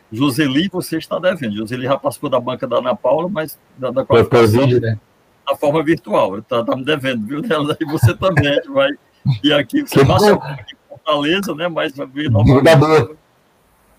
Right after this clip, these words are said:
Speaker 1: E agradecer também os participantes, né? Agradecer imensamente nesse momento, mais especificamente o Ian e o Guilherme, que sustentaram no backstage aí a nossa live, né? E os demais,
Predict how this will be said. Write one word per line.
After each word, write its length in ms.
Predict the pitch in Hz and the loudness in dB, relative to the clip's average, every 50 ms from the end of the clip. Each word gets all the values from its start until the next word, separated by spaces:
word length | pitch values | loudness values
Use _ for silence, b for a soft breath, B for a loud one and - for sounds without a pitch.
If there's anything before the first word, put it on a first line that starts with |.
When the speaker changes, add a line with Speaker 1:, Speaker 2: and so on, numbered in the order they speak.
| _ _ _ _ - - _ _ _ _ _ _ - | _ _ _ _ -20 -20 _ _ _ _ _ _ 2
Speaker 1:
E 120 | 277 - | 4 4
agradecer 640 | 175 - 185 196 196 180 - - - - 175 170 | 4 4 4 2 0 0 -2 -8 -4 -2 -4 -4
também 400 | - - 175 151 135 143 165 185 | -2 -4 -4 -4 -2 -4 -4 -4
os 160 | 175 135 - - | -4 -6 -8 -6
participantes, 800 | - 151 131 - - - 147 113 - 131 143 175 185 - - | -6 -6 -6 -6 -10 -14 -14 -12 -6 -4 -4 -4 -4 -6 -8
né? 240 | 131 139 160 160 151 | -8 -6 -4 -2 -2
Agradecer 400 | 139 120 123 147 143 - - 151 | -2 -4 -2 -6 -6 -4 -4 -6
imensamente 560 | 135 147 185 185 - - 175 147 147 160 165 | -6 -6 -6 -8 -6 -6 -6 -6 -4 -6 -6
nesse 120 | 143 127 - | -6 -6 -6
momento, 360 | 160 151 143 139 135 131 - | -4 -4 -2 -2 -4 -4 -2
mais 180 | 143 147 143 | -4 -4 -4
especificamente 800 | - - 143 131 - 147 135 _ - 143 131 131 127 123 110 - - | -4 -8 -10 -10 -8 -10 -12 _ -4 -4 -4 -2 -4 -6 -6 -8 -8
o 120 | 135 135 | -4 -2
Ian 180 | 135 135 135 143 | -2 -2 -2 -2
e 80 | 151 147 | -4 -6
o 40 | 123 | -6
Guilherme, 400 | 135 127 117 120 139 151 151 - | -6 -6 -4 -2 -4 -4 -6 -10
que 100 | _ - | _ -20
sustentaram 540 | - - 127 - - 135 113 - 135 127 127 | -16 -16 -16 -10 -10 -10 -4 -2 -2 -2 -2
no 80 | 127 | -6
backstage 640 | 123 120 127 113 - - - - 131 131 127 113 113 | -6 -6 -8 -8 -8 -14 -10 -6 -4 -4 -4 -4 -4
aí 260 | 120 117 120 117 117 - _ _ _ _ _ _ _ _ _ - | -4 -4 -4 -6 -10 -16 _ _ _ _ _ _ _ _ _ -8
a 320 | 120 117 117 117 117 117 113 | -2 0 0 0 0 0 -2
nossa 320 | 113 117 117 - - 123 | -2 -6 -8 -6 -4 -4
live, 480 | 107 107 113 127 151 175 170 131 131 - | -2 0 2 2 2 0 0 -4 -6 -8
né? 200 | 123 143 175 175 _ _ _ _ _ _ _ _ _ | -8 -10 -12 -12 _ _ _ _ _ _ _ _ _
E 220 | - 127 135 139 139 | -6 0 0 0 0
os 160 | 135 127 - | 0 -4 -6
demais, 640 | - 135 131 127 127 131 135 131 131 120 107 - 117 | -4 -4 -2 -2 0 0 0 0 -2 -4 -8 -12 -12